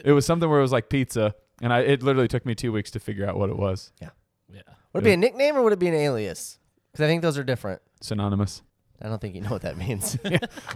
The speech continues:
Speaker 1: one and the same. Uh, but yeah, so like, like Skur said, when he introduced the pod,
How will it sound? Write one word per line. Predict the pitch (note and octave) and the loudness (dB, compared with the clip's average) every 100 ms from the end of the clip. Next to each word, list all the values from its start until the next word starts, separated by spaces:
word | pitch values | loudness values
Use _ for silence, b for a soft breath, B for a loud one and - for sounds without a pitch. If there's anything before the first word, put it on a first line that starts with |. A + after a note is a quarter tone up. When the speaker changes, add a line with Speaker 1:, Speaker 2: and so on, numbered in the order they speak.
| - | 2
Speaker 1:
one | D#3+ | 4
and | D3+ | 6
the | B2+ | 2
same. | - G2+ - b b | 0 -2 -4 b b
Uh, | D3 D3+ D3 C#3 | 6 8 10 8
but | A#2+ E3 | 8 8
yeah, | C3+ | 8
so | G#2 D3 | 6 6
like, | D3 C#3+ - - - - | 8 6 2 -14 -6 4
like | D3 | 4
Skur | - D#3+ | 8 8
said, | - C#3 C3 - | 8 8 6 4
when | C3+ | 4
he | D#3+ | 6
introduced | C#3+ B2+ B2 | 8 6 4
the | A#2+ | 4
pod, | C3 B2 A#2+ | 6 6 6